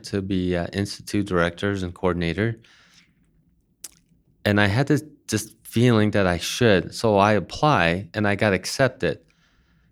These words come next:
And I was getting ready to jump in, but my dad got sick that July. So I went in, back to visit him.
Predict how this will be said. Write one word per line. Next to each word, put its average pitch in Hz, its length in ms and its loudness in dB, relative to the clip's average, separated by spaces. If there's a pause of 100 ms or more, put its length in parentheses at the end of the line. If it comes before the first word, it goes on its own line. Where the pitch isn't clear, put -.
(120)
And 101 120 0
I 101 60 4
was 101 140 -2
getting 139 180 4
ready 139 140 2
to 120 80 -2
jump 107 340 2
in, 110 340 4
but 110 140 0
my 98 140 2
dad 127 320 0
got 90 180 2
sick - 560 -2 (640)
that 101 260 0
July. 98 460 4
So - 180 -4
I 107 120 6
went 113 260 2
in, 98 160 -2 (340)
back 104 220 2
to 104 80 -2
visit 101 340 2
him. 95 380 -2